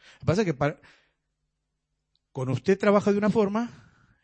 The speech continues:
conmigo trabaja de otra. Dios tiene muchas formas de trabajar. Y a veces la enfermedad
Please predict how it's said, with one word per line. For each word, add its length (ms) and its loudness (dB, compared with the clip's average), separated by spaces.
conmigo 340 -4
trabaja 300 -4
de 80 -6
otra. 220 -12
Dios 100 -10
tiene 200 -8
muchas 600 -10
formas 300 -12
de 40 -20
trabajar. 400 -20
Y 100 -8
a 40 -4
veces 220 -6
la 80 -4
enfermedad 680 -8